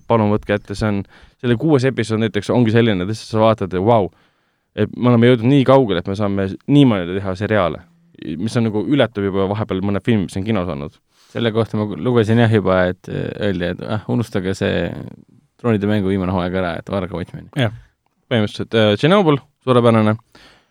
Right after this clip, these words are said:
Speaker 1: äh, millest on väga palju siin saates rääkinud, et ma ei hakka selle pikalt enam, pikemalt enam peatuma.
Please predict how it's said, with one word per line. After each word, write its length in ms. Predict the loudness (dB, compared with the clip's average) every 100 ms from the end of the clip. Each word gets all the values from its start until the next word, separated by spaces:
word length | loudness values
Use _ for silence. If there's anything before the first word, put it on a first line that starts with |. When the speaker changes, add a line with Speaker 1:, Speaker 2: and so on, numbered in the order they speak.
| _ 0
Speaker 1:
äh, 300 | 2 4 2
millest 320 | 0 -2 -2
on 40 |
väga 160 | 0 2
palju 160 | 0
siin 140 | -2 -2
saates 260 | -2 0
rääkinud, 320 | 0 0 0 -2
et 80 | -2
ma 100 | -4
ei 60 |
hakka 120 | -6 -12
selle 140 | -12
pikalt 300 | -12 -10 -8
enam, 420 | -6 -6 -6 -8 -8
pikemalt 320 | -6 -6 -6
enam 140 | -8
peatuma. 480 | -4 -4 -2 -2 -2